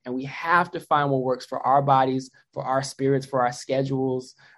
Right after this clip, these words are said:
right? But I think it's important to find a rhythm that you can come back to again and again and again, and that, that can really shape, um, how we move through the world. So for me, like I named my, my rising ritual,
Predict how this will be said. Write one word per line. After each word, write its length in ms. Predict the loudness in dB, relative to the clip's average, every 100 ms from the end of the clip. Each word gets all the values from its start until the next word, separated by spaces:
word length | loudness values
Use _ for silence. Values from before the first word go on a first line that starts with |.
| 0
right? 180 | 2 4
But 100 | 4
I 80 | 4
think 180 | 2 -2
it's 100 | -6
important 300 | -2 -2 0
to 40 |
find 200 | 0 -2
a 40 | -2
rhythm 400 | -4 -4 -8 -14 _ _ _ -20
that 180 | -16 -14
you 80 |
can 120 | -8 -8
come 180 | -4
back 240 | -2 -2 -4
to 240 | -14 -12
again 420 | -12 -8 -6 -6
and 180 | -8 -10
again 340 | -10 -10 -10 -10
and 160 | -14
again, 420 | -14 -12 -10 -12 _ _ _ -10
and 100 | -4
that, 140 | -2
that 160 | -2 -6
can 120 | -8
really 240 | -6 -4 -6
shape, 400 | -6 -6 -6 -14 _ _ -12
um, 140 | -10
how 180 | -4 -2
we 100 | -2
move 280 | -4 -6 -8
through 120 | -14
the 80 | -10
world. 380 | -6 -6 -6 -12 _ _ _ _ -20 _
So 180 | -4 -2
for 100 | 2
me, 140 | 6 6
like 180 | 6
I 100 | 4
named 340 | 4 0 0 0
my, 180 | 0 0
my 160 | 0
rising 420 | 2 4 2 0
ritual, 540 | -2 -4 -4 -2 -2